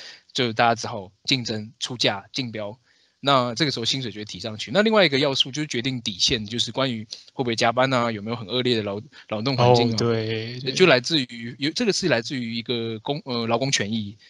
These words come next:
Speaker 1: 来自于公-，公民对于，呃，劳工权益的认知，然后还有共识这样子，就是，所以如-，如果有，有，有一些工作，像欧盟，欧盟的游戏业其实薪水可能，如果我们以台湾的角度来看是可能比较高，但是其实，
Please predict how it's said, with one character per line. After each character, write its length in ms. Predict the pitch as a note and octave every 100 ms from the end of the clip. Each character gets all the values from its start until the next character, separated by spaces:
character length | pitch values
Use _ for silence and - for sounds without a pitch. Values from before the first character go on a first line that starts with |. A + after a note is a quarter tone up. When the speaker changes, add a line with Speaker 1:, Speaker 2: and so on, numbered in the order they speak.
| _
Speaker 1:
来 120 | A2+
自 160 | A2 C#3
于 380 | A2+ G#2 G#2 G#2+
公-， 200 | C3 B2+
公 120 | C3
民 200 | C3+ G#2+
对 180 | G#2+ B2
于， 340 | G#2 G2 G2+ G#2 - -
呃， 320 | - G#2 G2+ G2+
劳 120 | A2
工 160 | A#2+
权 160 | B2+ A2
益 60 | A#2
的 60 |
认 180 | B2 A2+
知， 180 | - A2
然 120 | G2+
后 100 | A2+
还 100 | A2
有 140 | G2 F2+ B2+ B2+
共 200 | - C3
识 320 | A2+ - A2+ G#2+
这 60 |
样 140 | G#2+ G2+
子， 80 |
就 60 | A2
是， 80 | A2 - - -
所 220 | - - B2+
以 280 | B2+ A#2 A2 -
如-， 180 | - C3+
如 140 | D#3 D3
果 120 | C3
有， 220 | B2 C3
有， 200 | C#3+ C3
有 100 | A#2+
一 20 |
些 140 | B2+ C#3
工 160 | C#3
作， 260 | C3+ B2+ A2+ - -
像 180 | F3 D3+
欧 220 | C#3+ D3+
盟， 180 | A#2 A2
欧 100 | D3+
盟 180 | F3+ C3
的 220 | B2 A#2+
游 120 | A#2
戏 180 | A#2 D3+
业 100 | C3+
其 160 | A#2 C#3
实 180 | C#3 C3
薪 240 | - F#3
水 240 | C3 G2
可 140 | F#2+ A2+
能， 200 | G#2+ A#2+ - - _
如 240 | - C#3+ F3+
果 120 | D#3
我 60 |
们 100 | A2
以 60 | A2
台 140 | G#2
湾 140 | A2+ D3
的 80 | C#3+
角 140 | G#2+
度 80 | B2
来 100 | G#2+
看 220 | A#2+ C3
是 200 | A#2 C#3
可 100 | -
能 120 | G2+ G2
比 60 |
较 120 | G#2
高， 140 | A#2+ A2
但 100 | D#3+
是 100 | D#3
其 160 | - A2
实， 140 | A2